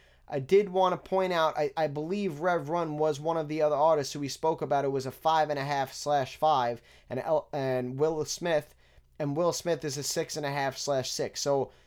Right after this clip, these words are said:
any way you cut it, Will Smith, a full point above Rev Run, and really only having come out two years after Rev Run. So, again, more impressive stuff here from Will Smith.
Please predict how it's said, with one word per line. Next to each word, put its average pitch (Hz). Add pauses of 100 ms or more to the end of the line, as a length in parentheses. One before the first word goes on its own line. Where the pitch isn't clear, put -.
(320)
any 254
way 247
you 214
cut 180
it, 170
Will 185
Smith, 185
a 156
full 214
point 180
above 151
Rev 143
Run, 135 (580)
and 160
really 220
only 196
having 175
come 170
out 156
two 185
years 160
after 143
Rev 110
Run. 82 (360)
So, 156
again, 208
more 214
impressive 220
stuff 185
here 175
from 165
Will 160
Smith. 160